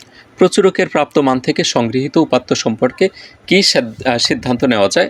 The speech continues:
সেটা লিখতে হবে। তো দলগত কাজের সমাধান শুরু করছি।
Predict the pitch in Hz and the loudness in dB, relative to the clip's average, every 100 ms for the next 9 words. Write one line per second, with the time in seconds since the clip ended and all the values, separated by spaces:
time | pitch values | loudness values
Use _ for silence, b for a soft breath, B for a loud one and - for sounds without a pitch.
0 | - - 160 196 - - 139 131 - 95 | -4 -2 -2 0 -2 -2 -4 -2 -2 -2
1 | - - B B - 165 156 147 139 131 | -2 -8 B B -2 0 2 0 0 0
2 | 131 110 123 - 104 104 104 165 - 110 | 0 -2 -2 -2 -2 -2 0 0 2 0
3 | - | 0